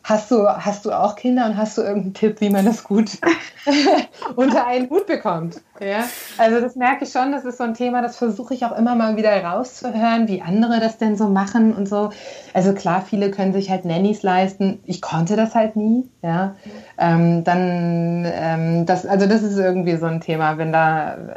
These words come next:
wenn da Frauen irgendwie, also weil dieser, dieses, äh, Kind und Karriere und was sozusagen da gefordert wird oder was, äh,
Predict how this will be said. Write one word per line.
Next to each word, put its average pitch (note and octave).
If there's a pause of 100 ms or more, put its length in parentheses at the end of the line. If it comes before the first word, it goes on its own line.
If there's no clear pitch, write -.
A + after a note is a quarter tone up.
(160)
wenn E3+
da D#3+
Frauen D#3+
irgendwie, E3
also F3
weil E3+
dieser, E3+ (460)
dieses, E3+
äh, E3+
Kind G3
und F3+
Karriere F3+
und E3+
was E3+
sozusagen E3+
da E3+
gefordert F3
wird F3
oder E3
was, E3+
äh, D3+